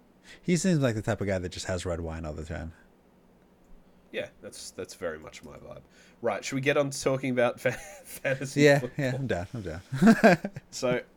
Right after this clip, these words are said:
Speaker 2: I've called this segment, uh, "One More Last Chance,"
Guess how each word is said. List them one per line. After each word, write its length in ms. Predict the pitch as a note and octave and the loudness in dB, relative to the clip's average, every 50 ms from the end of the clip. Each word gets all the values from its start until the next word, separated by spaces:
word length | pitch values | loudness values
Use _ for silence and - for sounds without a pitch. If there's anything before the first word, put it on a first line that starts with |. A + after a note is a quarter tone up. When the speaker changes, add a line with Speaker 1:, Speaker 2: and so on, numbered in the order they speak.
| _ - - - - - - | _ -20 -20 -20 -16 -6 -2
Speaker 2:
I've 200 | B2+ D3 D#3 - | 0 0 0 0
called 380 | - - D3+ C#3+ C#3 C3+ C3 - | 2 2 4 4 4 0 -2 0
this 200 | - B2 B2 - | 0 0 0 0
segment, 520 | - - B2+ A#2 A2 G#2 F#2 E2+ E2+ G#2 - _ _ _ _ _ _ _ _ _ - | 0 -2 -2 -2 -2 -4 -8 -12 -12 -12 -16 _ _ _ _ _ _ _ _ _ -8
uh, 320 | G#2 G#2+ G2+ F#2+ F#2 F#2+ F#2+ | -4 -4 -2 -2 -2 -4 -4
"One 320 | F2 A2 B2 B2 B2+ B2+ | -2 2 2 2 4 4
More 200 | A#2+ A2+ G#2+ G#2 | 2 0 0 0
Last 360 | G2 F#2 F2+ F2 E2+ - - | -2 -2 -4 -4 -6 -6 -8
Chance," 480 | - - F2+ G2 C3 B3 - - - - | -8 -6 -6 -6 -6 -8 -10 -14 -18 -20